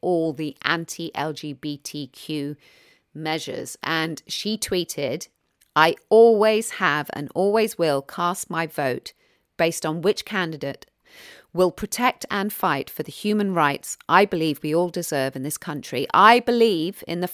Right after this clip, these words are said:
fight for L G B T Q rights and that any form of discrimination based on sexual orientation or gender is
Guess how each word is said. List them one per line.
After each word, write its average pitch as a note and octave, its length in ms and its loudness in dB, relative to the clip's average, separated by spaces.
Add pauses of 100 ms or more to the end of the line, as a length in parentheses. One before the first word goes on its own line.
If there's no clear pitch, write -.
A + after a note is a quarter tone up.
fight D#3 280 -2
for - 220 -6
L A3+ 140 2
G A3 140 -6
B G3 180 -8
T - 200 -8
Q F#3+ 320 -6
rights D#3+ 460 -2 (280)
and G#3 140 0
that F#3 180 2
any A3+ 180 0
form G#3 300 0
of E3 120 -6
discrimination D3+ 840 -4
based E3+ 280 0
on D3 100 -8
sexual - 580 -4
orientation E3 840 -2
or A3 200 4
gender F3 400 -2 (100)
is F3 260 -2